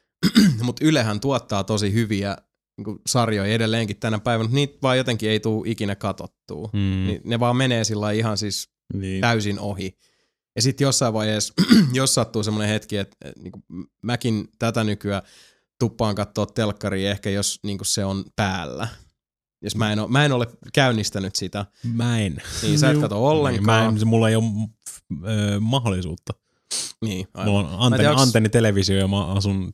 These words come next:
Speaker 2: tota, kaapelikämpässä.
Speaker 4: Hmm.
Speaker 1: Mä tiedän, että Sebulla on digiboksi.
Speaker 4: Oo, mut
Speaker 2: <laughs> Joo,
Speaker 4: tänä-
Speaker 2: mikä sä eilen laitoit päälle varmaan
Speaker 1: Mm.
Speaker 2: ensin.
Speaker 4: Joo, pitkästä aikaa. Mut
Speaker 2: Pitkästä
Speaker 4: tänäänkin
Speaker 2: aikaa.
Speaker 4: mä pistin itse sen päälle.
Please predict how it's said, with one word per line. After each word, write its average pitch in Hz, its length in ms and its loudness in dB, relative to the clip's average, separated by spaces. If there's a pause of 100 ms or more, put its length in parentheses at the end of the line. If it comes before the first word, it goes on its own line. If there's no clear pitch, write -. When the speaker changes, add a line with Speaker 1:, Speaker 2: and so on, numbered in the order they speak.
(100)
Speaker 2:
tota, 90 340 -8 (680)
kaapelikämpässä. 95 840 0
Speaker 4:
Hmm. 113 80 0
Speaker 1:
Mä 104 380 -2
tiedän, 131 160 4
että 117 100 -2
Sebulla 156 300 2
on 117 200 -2
digiboksi. 104 640 -2 (280)
Speaker 4:
Oo, 175 220 8
mut 151 140 4
Speaker 2:
<laughs> 139 40 0
Joo, 185 140 8
Speaker 4:
tänä- - 100 6
Speaker 2:
mikä 165 180 4
sä 165 160 4
eilen 143 240 4
laitoit 120 360 2
päälle 95 360 0
varmaan 101 320 0
Speaker 1:
Mm. 101 60 2
Speaker 2:
ensin. 98 200 -4 (180)
Speaker 4:
Joo, 104 200 2
pitkästä 117 480 -2
aikaa. 110 180 0
Mut 110 60 -2
Speaker 2:
Pitkästä 104 180 2
Speaker 4:
tänäänkin 131 280 2
Speaker 2:
aikaa. 127 100 2
Speaker 4:
mä - 40 -10
pistin 131 380 0
itse 139 220 0
sen 120 240 -2
päälle. 117 480 0